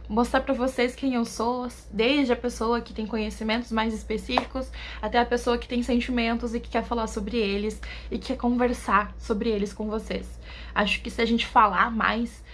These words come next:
a gente guarda menos, e quanto menos a gente guardar,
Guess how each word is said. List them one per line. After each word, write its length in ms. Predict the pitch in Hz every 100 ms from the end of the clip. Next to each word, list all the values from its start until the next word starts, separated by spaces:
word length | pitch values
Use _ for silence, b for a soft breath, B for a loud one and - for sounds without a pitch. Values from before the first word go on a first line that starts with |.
| B B
a 120 | -
gente 200 | 208 208
guarda 380 | 214 226 214 226
menos, 420 | 226 202 196 196
e 40 | 196
quanto 260 | 208 202
menos 220 | 214 214
a 40 | 226
gente 200 | 214 196
guardar, 520 | 214 208 196 190 196